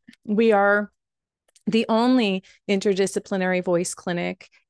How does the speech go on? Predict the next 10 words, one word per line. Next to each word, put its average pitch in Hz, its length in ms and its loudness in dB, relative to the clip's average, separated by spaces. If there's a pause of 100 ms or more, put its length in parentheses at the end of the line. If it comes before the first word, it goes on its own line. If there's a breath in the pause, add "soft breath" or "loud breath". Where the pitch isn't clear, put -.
in 254 220 2
the 262 100 2
Hudson 175 440 -2
Valley. 143 560 -6 (540 soft breath)
Um, 202 300 0
and 196 200 0
it's 202 120 -2
a 220 60 -2
very 208 240 2
highly 190 800 0